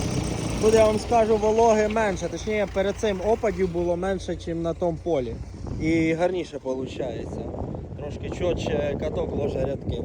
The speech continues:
Но з мінусів, я вам скажу, вроді, як я замітив, хуже, ну, тут і менше падалиці, но де є падалиця, це якщо я вам знайду,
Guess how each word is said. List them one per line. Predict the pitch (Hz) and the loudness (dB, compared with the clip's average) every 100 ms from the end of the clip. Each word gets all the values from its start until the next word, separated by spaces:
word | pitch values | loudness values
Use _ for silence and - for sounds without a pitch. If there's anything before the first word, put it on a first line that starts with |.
| - | -2
Но | 180 190 196 196 190 | 0 2 2 2 2
з | 190 | 0
мінусів, | 220 311 269 - 165 | -4 -2 -4 -6 -4
я | 156 | -4
вам | 151 143 | -4 -6
скажу, | - 143 131 127 117 - - - - | -6 -4 -2 -6 -10 -14 -16 -14 -2
вроді, | 147 190 180 151 | 6 8 8 6
як | 156 147 | 4 6
я | 151 | 4
замітив, | 151 170 156 - 123 127 - - - - - - - | 4 2 2 0 0 -2 -12 -18 -6 4 4 4 -4
хуже, | - 247 262 214 233 202 - - | 4 8 10 10 8 6 2 4
ну, | 214 | 6
тут | - 208 | 6 6
і | 220 | 6
менше | 220 214 226 | 6 6 4
падалиці, | - 359 349 208 160 135 143 143 | 6 4 6 6 6 2 -2 -2
но | 170 220 220 202 190 | 2 4 4 4 2
де | 196 214 | 0 0
є | 214 | 0
падалиця, | - - - 190 170 147 - 147 | 0 0 0 2 2 0 -4 -6
це | - | -6
якщо | 147 - | -6 -6
я | |
вам | 165 | -8
знайду, | 175 202 | -6 -8